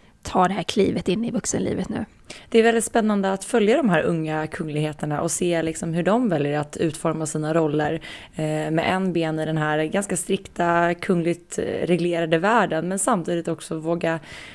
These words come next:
Speaker 2: ja, men kanske närma sig folket mer och, eh, modernisera också hovet på väldigt många sätt. Eh, det är väldigt kul att följa.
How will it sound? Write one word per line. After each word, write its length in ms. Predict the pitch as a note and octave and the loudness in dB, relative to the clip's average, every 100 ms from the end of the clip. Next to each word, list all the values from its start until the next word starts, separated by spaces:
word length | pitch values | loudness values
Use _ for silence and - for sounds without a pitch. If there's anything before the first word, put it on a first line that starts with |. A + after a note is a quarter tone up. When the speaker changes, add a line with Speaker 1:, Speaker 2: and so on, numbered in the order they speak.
| - - | -18 -4
Speaker 2:
ja, 100 | C#4 | 0
men 100 | D4 | 0
kanske 220 | G3 F#3+ | 2 2
närma 260 | F3+ E3+ D#3+ | 2 2 0
sig 120 | E3+ | 0
folket 420 | - D#3 D3+ D#3+ | 0 -2 0 -2
mer 300 | D#3+ D#3 D#3 | 0 0 -2
och, 260 | D#3 - D#3+ | -4 -6 -4
eh, 180 | D3+ | -4
modernisera 840 | D#3 F3+ G3 F#3 - G3+ C4 G3+ - | -2 0 4 2 4 4 4 4 2
också 360 | - - - - _ - | 0 -4 -6 -10 _ -10
hovet 400 | - F3+ D3 D3+ | 0 2 4 0
på 100 | - | 0
väldigt 220 | D#3+ D3+ | 0 -2
många 220 | D#3 D#3 D#3 | -4 -6 -2
sätt. 440 | - - - - - - - - - | -2 -2 -10 -14 -16 -20 -20 -12 -6
Eh, 300 | E3 E3 E3 - - | -4 -4 -8 -14 -4
det 140 | - A#3 | 2 4
är 280 | G3 F3+ | 6 4
väldigt 260 | F3 E3 - | 4 0 -2
kul 220 | - G#3+ | 0 0
att 100 | E3 | 0
följa. 340 | - F3 G3 | -2 -2 -2